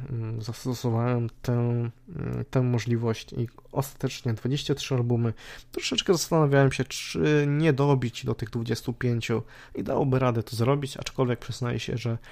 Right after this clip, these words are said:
oj, miałem już teraz większy mętlik w głowie, kto powinien, kto zasłużył, kto niekoniecznie. E, i za chwilkę przejdziemy zresztą do tych mm, przejdziemy do tych wielkich przegranych, no ale przelećmy przez,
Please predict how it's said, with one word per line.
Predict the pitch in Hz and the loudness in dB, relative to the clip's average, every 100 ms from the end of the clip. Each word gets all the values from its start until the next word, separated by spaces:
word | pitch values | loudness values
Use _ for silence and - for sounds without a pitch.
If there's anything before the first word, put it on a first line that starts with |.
| - - - - - | -20 -20 -20 -10 0
oj, | 147 160 | 4 4
miałem | 135 127 123 123 | 6 6 4 2
już | 113 - | 0 -4
teraz | - 117 110 | -2 0 0
większy | 117 - 117 | -2 0 0
mętlik | 113 - 123 123 - | -2 -4 -12 -16 -12
w | - 107 | -10 -4
głowie, | 120 120 117 113 - | 2 4 4 0 -4
kto | - 151 | -2 0
powinien, | 151 127 113 139 143 127 | 0 -2 0 0 0 -2
kto | 120 131 | -2 -4
zasłużył, | 110 - 127 135 120 | -2 -2 -2 0 0
kto | - - | -2 -2
niekoniecznie. | 127 117 113 131 156 - 139 127 131 _ - - - - - - _ - - - - 117 | -2 -2 -2 -2 -4 -4 -2 -2 -4 _ -20 -20 -20 -20 -20 -20 _ -20 -20 -16 -6 -2
E, | 117 120 | 0 0
i | 127 | -2
za | - | -6
chwilkę | - 131 131 | -6 -4 -4
przejdziemy | 120 110 107 160 139 | -2 -2 0 2 2
zresztą | 117 - 113 | -2 -4 -6
do | 110 | -6
tych | 110 - - - - - | -8 -10 -20 -20 -20 -12
mm, | 113 127 - | -10 -8 -8
przejdziemy | - 123 147 123 | -2 2 4 2
do | |
tych | - 113 | 0 2
wielkich | 143 139 - | 2 2 -4
przegranych, | - 123 156 139 - | -2 2 2 2 0
no | 156 | 2
ale | 139 | 2
przelećmy | - 127 135 131 | 2 0 0 -2
przez, | 107 113 - - - | -6 -6 -6 -8 -10